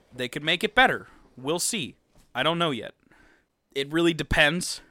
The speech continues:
on how, what they decide to expand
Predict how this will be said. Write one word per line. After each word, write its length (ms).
on 120
how, 540
what 220
they 100
decide 480
to 140
expand 640